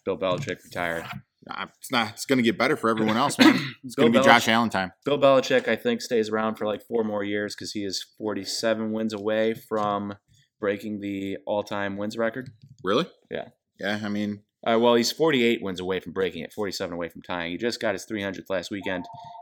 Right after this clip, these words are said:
Speaker 1: and the, the top is three forty-seven. So
Speaker 2: Yeah, I mean, that's, that's good stuff. I mean, for Josh Allen, um, I was an early buyer of Josh Allen this offseason.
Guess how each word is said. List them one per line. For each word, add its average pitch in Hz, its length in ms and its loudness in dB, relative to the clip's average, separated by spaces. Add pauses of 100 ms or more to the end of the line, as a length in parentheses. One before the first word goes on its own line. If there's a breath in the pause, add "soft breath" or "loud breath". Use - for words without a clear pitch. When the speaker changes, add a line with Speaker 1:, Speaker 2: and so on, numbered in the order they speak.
Speaker 1:
and 85 140 -4
the, 90 260 -6 (220)
the 90 80 -6
top 95 340 -4
is 82 160 -10
three 95 160 -10
forty-seven. 82 560 -8 (1400)
So - 380 2 (160)
Speaker 2:
Yeah, 156 160 8
I 107 40 8
mean, 117 120 8
that's, 135 220 2
that's 131 200 4
good 135 140 2
stuff. 131 240 6
I 123 60 4
mean, 123 140 6
for 135 120 6
Josh 156 320 6
Allen, 135 400 2 (160)
um, 92 560 4
I 110 80 10
was 127 160 10
an 131 100 6
early 117 260 8
buyer 107 280 8
of 104 100 2
Josh 104 300 4
Allen 101 240 2
this 98 160 0
offseason. 95 680 0